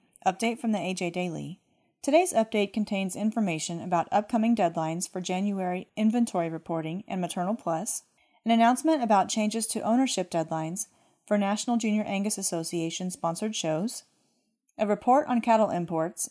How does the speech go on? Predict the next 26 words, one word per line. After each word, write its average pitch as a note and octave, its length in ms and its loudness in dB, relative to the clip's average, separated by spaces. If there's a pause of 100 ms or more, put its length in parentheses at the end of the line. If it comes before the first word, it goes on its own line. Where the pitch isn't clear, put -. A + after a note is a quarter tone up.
and G3+ 140 -2
a F#3+ 40 -4
story A3+ 540 0
about F3 240 0
watching F#3+ 300 0
for F#3 120 -6
fescue G3+ 460 -2
foot E3+ 320 -2
in F#3 160 -6
cattle. E3 420 -4 (960)
Deadline A#3+ 340 8
approaching G#3+ 460 2
for G3 140 -4
January G3+ 580 0
inventory G#3+ 560 4
reporting E3+ 540 -2
in F#3+ 80 -4
Maternal F3 340 -4
Plus. - 480 -2 (600)
Adapted G3 360 2
from G3+ 120 -4
a F#3+ 100 -2
release F#3 300 0
by G#3 180 0
Esther F3+ 340 0
Tarpoff, E3+ 460 -2